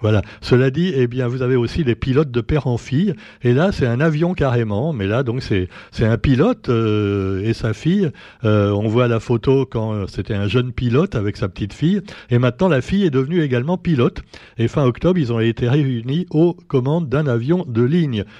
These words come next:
en direction de Tahiti. Tahiti, où ils vont retrouver la maire de Paris, qui est là-bas depuis un mois.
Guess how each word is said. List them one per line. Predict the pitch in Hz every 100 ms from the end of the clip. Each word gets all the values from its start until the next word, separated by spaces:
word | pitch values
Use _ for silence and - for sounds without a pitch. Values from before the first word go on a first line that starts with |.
| -
en | 117
direction | 120 120 113 180
de | 160 117
Tahiti. | 185 180 170 - 143 - _ - _ _ -
Tahiti, | 175 170 147 202 220
où | 156
ils | 147 131
vont | 185
retrouver | 160 165 131 139 196
la | 143
maire | 135 180 160
de | 151
Paris, | 175 170 170 151 -
qui | 110
est | 120
là-bas | 123 123 170
depuis | 143 117 127 131
un | 151
mois. | 139 123 180